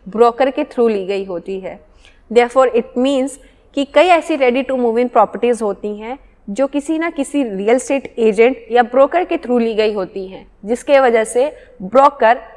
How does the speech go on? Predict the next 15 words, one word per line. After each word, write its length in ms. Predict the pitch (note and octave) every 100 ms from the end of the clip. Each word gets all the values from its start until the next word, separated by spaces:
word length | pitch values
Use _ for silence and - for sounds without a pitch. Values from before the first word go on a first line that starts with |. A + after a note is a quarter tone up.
| - _ _ _
चार्ज 360 | - B3 E4+ -
करते 300 | D#4 B3 C4+
हैं 180 | C#4 A#3+
one 220 | B3+ C4+
to 80 | D4 A#3+
two 120 | C4+ D#4+ C#4
percent 580 | A3+ - B3+ A#3 C#4+ - A3
after 240 | A3+ B3+ B3
the 160 | A3+ D#4 D#4+ _ A#3
final 380 | A3+ B3 C#4+ -
property 380 | A#3 G3 G3+ A#3+ G#3+ A3+
value 320 | A#3+ G#3 B3+ - _ _ -
from 220 | G#3 A3
the 100 | A#3 F#3+
buyers। 340 | D#3+ D#3+ -